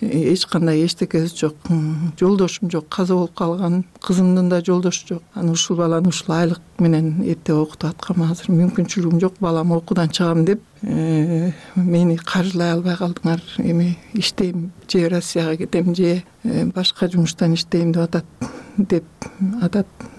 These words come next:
Ал кетип калса, ал кандай күндү көрөт, ал окуса эмне болот? Ошого кабатыр болуп сиздерге кайрылып турам.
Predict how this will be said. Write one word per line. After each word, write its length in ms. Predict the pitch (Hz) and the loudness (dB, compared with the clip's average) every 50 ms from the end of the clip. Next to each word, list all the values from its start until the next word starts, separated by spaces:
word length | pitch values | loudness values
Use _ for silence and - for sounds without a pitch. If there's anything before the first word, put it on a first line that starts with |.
| - 247 | -4 -2
Ал 240 | 262 214 170 165 175 | 0 0 0 0 0
кетип 320 | - - 180 - 226 - | 0 -2 -4 -4 -6 -6
калса, 340 | - 190 175 185 180 - 175 | -4 -4 -4 -4 -4 -4 -2
ал 180 | 170 170 160 | -2 -2 -2
кандай 480 | 170 - - 196 180 180 185 185 180 180 - _ - | -4 -2 0 2 2 2 2 0 -2 -4 -8 _ 0
күндү 220 | 196 185 175 185 175 | 2 2 2 2 2
көрөт, 220 | 180 170 175 170 170 - - - | 0 0 -2 -2 -4 -8 -10 -6
ал 160 | - 170 175 | -4 -2 0
окуса 420 | 180 175 175 - - - - 196 175 | 0 0 -2 -4 -6 -4 -2 0 2
эмне 180 | 165 170 175 | 2 2 2
болот? 280 | 170 165 165 165 165 165 - - - - - - - 180 175 196 202 175 190 220 | 2 2 2 0 -2 -4 -10 -16 -20 -20 -20 -18 -14 -8 -6 -4 -4 -4 -4 -2
Ошого 540 | 196 165 165 - 190 160 175 180 190 170 165 - | -2 -2 -2 0 -2 -2 -2 -4 -8 -10 -8 -6
кабатыр 440 | - - 175 170 180 180 - - 175 | -2 0 0 0 0 -2 -2 -2 -2
болуп 200 | 175 170 165 170 - - - - - 208 | -2 -2 -4 -6 -12 -16 -18 -14 -12 -8
сиздерге 480 | - - - 185 180 190 175 190 196 165 | -4 -2 -2 0 0 -2 -2 -4 -4 -4
кайрылып 320 | - 170 165 - 190 - - | -4 -2 -2 -2 -4 -6 -4
турам. 220 | - 180 185 220 | -2 -2 -2 -2